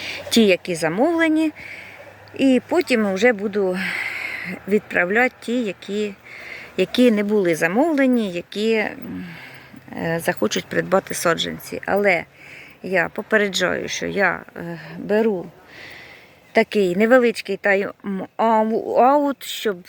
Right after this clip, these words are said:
висадитися, щоб вдома трішки підробитися. Е, не буду відправляти посилки кожен день через день, буду відправляти два рази в неділю, понеділок і четвер.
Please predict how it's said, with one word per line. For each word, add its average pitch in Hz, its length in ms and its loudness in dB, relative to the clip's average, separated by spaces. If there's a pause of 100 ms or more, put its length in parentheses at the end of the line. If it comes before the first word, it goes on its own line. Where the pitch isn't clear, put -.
(380)
висадитися, 214 1040 2
щоб 190 380 -4
вдома 208 580 0
трішки 185 840 -2
підробитися. 180 760 -4 (480)
Е, 175 540 0 (800)
не 247 140 8
буду 214 360 -2 (1040)
відправляти 220 720 2 (120)
посилки 190 600 -4
кожен 185 380 -4
день 170 240 0
через 160 320 -2
день, 285 280 2 (360)
буду 190 220 0
відправляти 180 600 0
два 170 200 2
рази 190 260 0
в 180 80 -10
неділю, 165 500 -6
понеділок 180 540 0 (120)
і - 80 -12
четвер. - 520 -10